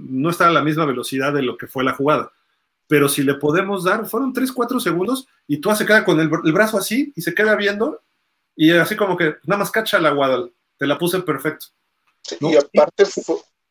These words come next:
Speaker 2: y
Speaker 1: Sí,
Speaker 2: fue
Speaker 1: sí.
Speaker 2: un pase, como dices, ¿no? Así tranquilo, flotadito, sin, sin tanta presión, sin, sin meterle todo el poder. Este, a mí,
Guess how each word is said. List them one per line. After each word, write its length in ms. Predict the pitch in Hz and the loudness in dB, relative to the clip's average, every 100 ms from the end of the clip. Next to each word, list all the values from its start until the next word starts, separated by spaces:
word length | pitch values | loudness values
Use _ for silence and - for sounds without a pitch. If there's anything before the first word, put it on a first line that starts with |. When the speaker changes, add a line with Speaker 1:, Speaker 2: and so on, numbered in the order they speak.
| _ _ _ _ _ _ _ - | _ _ _ _ _ _ _ -16
Speaker 2:
y 160 | 180 | -12
Speaker 1:
Sí, 40 | 160 | 0
Speaker 2:
fue 120 | 165 | 4
Speaker 1:
sí. 60 | |
Speaker 2:
un 80 | 151 | 4
pase, 640 | 180 160 - 185 160 120 113 _ | 4 2 -2 -8 -8 -10 -10 _
como 240 | - 135 | -8 -4
dices, 280 | 131 143 135 | -4 -6 -6
¿no? 100 | 135 | -2
Así 200 | 160 151 | -2 -4
tranquilo, 480 | 139 135 117 151 156 | -4 -4 -4 2 2
flotadito, 680 | 143 127 123 127 139 - 135 | 2 -2 0 0 0 2 0
sin, 340 | - 117 113 _ _ - | 0 -14 -16 _ _ -12
sin 200 | - 123 | -8 -4
tanta 260 | - 127 | 0 0
presión, 540 | 123 131 135 135 135 127 | 0 -2 4 6 6 4
sin, 280 | 117 113 - _ _ _ _ | -12 -16 -20 _ _ _ _
sin 200 | - 131 | -12 -4
meterle 360 | 131 143 135 | 2 2 2
todo 180 | 139 139 | 2 4
el 60 | 131 | 4
poder. 600 | - 117 123 131 131 127 - _ _ _ _ _ _ _ | 4 6 8 8 8 6 -2 _ _ _ _ _ _ _
Este, 500 | - - - 117 - _ _ _ _ _ | -20 -20 -16 -14 -16 _ _ _ _ _
a 80 | 139 | -2
mí, 200 | 156 214 | 0 0